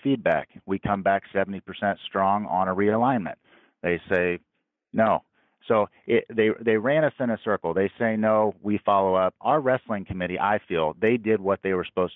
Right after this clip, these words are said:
to do. They did nothing more than when Jeff Swanson chaired that committee when regionals first came out. I can remember sitting in that business meeting before the national championships that year,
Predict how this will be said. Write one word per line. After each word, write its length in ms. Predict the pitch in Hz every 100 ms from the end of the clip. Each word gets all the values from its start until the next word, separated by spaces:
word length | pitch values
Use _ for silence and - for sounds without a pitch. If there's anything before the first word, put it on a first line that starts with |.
| -
to 80 | 95
do. 100 | 85
They 180 | 107 139
did 200 | 151 131
nothing 400 | 131 139 135 123
more 320 | 123 123 104
than 220 | 101 101
when 120 | 104
Jeff 200 | 98 104 -
Swanson 520 | 107 110 - 92 87 -
chaired 260 | 120 131 123
that 220 | 95 90
committee 420 | - 92 87 87 - - _
when 240 | 98 92
regionals 440 | 104 113 107 98 92 -
first 240 | 95 -
came 260 | 101 95 95
out. 220 | 90 - _ _ _
I 160 | - 117
can 160 | 147
remember 460 | 131 131 135 117 104 -
sitting 400 | 120 120 120 123 -
in 240 | 113 123
that 320 | 120 113 -
business 320 | 113 120 110 101
meeting 220 | 98 95 95
before 260 | 90 104
the 80 | 101
national 380 | 98 98 - 92
championships 680 | 127 127 92 82 - 87 - -
that 200 | 92 85
year, 260 | 82 87